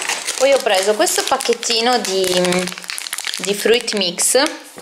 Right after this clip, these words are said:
molto comodo questo, anche da mettere magari appunto nello yogurt, fa molto bene, c'ha un sacco di, di vitamine, proteine, quindi insomma l'ho, l'ho preso. È frutta secca comunque.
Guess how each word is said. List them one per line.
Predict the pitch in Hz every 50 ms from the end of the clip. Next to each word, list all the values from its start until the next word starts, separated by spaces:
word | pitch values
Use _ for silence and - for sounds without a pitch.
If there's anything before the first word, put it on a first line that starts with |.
| - - - - - - - -
molto | - 214 220 220 220 302 277
comodo | - 214 190 180 180 180 175 185 185
questo, | - 190 175 180 - -
anche | 202 208 208 208
da | 208 226
mettere | 196 196 196 202 202 196
magari | 196 196 190 190 190 190 190
appunto | 185 190 - 196 190 180 185 190
nello | 185 185 185 185 180
yogurt, | 185 190 196 196 190 190 190 185 185 180 185 185 185 185 185 - - - 190 185 185 185
fa | 180 185 190
molto | 180 180 175 180 180 - 208
bene, | 180 165 156 156 160 160 156 151
c'ha | 151 - - 143
un | 143 156
sacco | 170 - - - - - 170 170
di, | 160 151 139 - - - 120 - - - - - - - - - - - - - - - - -
di | - 156
vitamine, | 156 151 - 180 175 170 156 170 170 156 -
proteine, | - 170 170 - 175 156 151 165 185 170 156 139 143
quindi | 165 160 160
insomma | 156 - - 165 151 151 147 151
l'ho, | 151 151 151 143 143 147 135
l'ho | 160 170
preso. | 170 - 180 170 156 160 165 170 220 262 277 - - - - - - - - - - - - - - - - - - - - - - - - - - - - - - - - - - - - - -
È | - - 180 202 185 175 175
frutta | - 180 180 - - 175
secca | 175 - - - - - - - -
comunque. | - - 180 170 156 160 - - 196 226